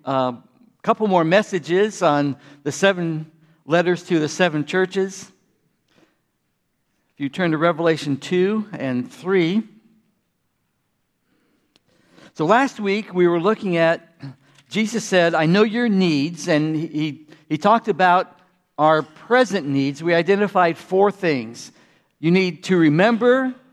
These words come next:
to repent, to stand fast, and obey the Spirit. And so now today we're gonna look at the, the future needs, things that Jesus sees that he is going to supply for us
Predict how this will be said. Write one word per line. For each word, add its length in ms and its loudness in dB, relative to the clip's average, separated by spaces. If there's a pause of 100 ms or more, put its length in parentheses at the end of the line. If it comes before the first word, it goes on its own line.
(960)
to 100 -2
repent, 720 0 (2000)
to 100 -6
stand 400 0
fast, 560 -2 (1600)
and 120 2
obey 240 2
the 100 -6
Spirit. 460 -6 (1700)
And 120 -2
so 100 0
now 240 4
today 340 0
we're 120 0
gonna 200 0
look 260 -2
at 260 0
the, 260 2
the 160 0
future 540 0
needs, 600 -8 (240)
things 300 0
that 180 0
Jesus 440 -4
sees 420 -2
that 160 0
he 240 -4
is 180 2
going 300 0
to 140 -14
supply 560 0
for 420 -2
us 360 -10